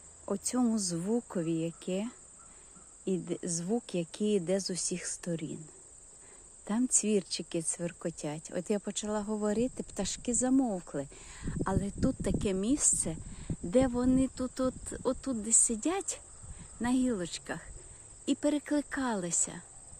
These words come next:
Так гарно, так було співуче. Може, вони зараз привикнуть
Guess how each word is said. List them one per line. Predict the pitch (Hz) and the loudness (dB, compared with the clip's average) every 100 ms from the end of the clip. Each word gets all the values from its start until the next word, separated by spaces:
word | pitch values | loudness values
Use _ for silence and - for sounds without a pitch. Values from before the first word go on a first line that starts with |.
| - - - - | -20 -20 -20 -4
Так | 226 285 254 | 0 0 -2
гарно, | 208 220 202 165 165 147 151 - | -4 -2 0 -2 -4 -6 -8 -6
так | 165 202 - | 0 0 0
було | 240 247 233 240 - - - - - - - - - - - - - - - - | 0 2 2 0 -4 -8 -6 -6 -8 -10 -12 -14 -16 -16 -14 -12 -12 -10 -12 0
співуче. | - - 208 185 208 220 - - 170 170 - - - - - - - - - - - - - - - - - - - - - - - - - - - - - - - - - | 0 2 -4 -2 -2 -2 -2 -4 -4 -12 -16 -16 -12 -10 -10 -12 -12 -12 -12 -14 -16 -14 -16 -16 -16 -16 -16 -18 -18 -18 -16 -16 -16 -16 -14 -14 -16 -18 -18 -18 -18 -18 -6
Може, | 208 214 | -4 -2
вони | 220 233 220 | 2 2 2
зараз | 220 220 220 | 0 4 2
привикнуть | - 220 220 285 - 160 156 - | 2 -2 2 2 2 -4 -4 -8